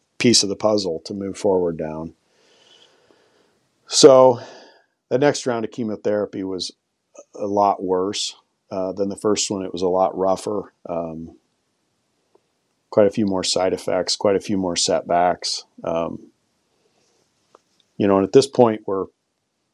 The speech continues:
I don't know, thirty days into this. There's a little fatigue happening, um, with me.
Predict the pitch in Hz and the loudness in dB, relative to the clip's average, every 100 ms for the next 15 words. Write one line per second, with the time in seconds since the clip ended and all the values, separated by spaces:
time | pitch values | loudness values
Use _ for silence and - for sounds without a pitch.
0 | _ - 90 85 80 80 82 _ 113 110 | _ -16 -12 -10 -10 -10 -12 _ 4 6
1 | 104 107 - _ 110 107 110 113 120 113 | 4 0 -4 _ 4 6 4 2 2 2
2 | 113 110 107 - - _ _ 92 101 104 | 2 2 2 0 -2 _ _ -8 -6 -6
3 | 98 - 107 - 135 127 123 - - 120 | -6 -6 -6 4 4 4 -2 -16 -6 -2
4 | 113 123 117 117 120 _ _ _ _ _ | 0 0 0 -2 -6 _ _ _ _ _
5 | _ _ - - 98 101 107 - 123 123 | _ _ -8 -6 -6 -6 -6 0 6 6
6 | 120 120 120 | 6 2 -2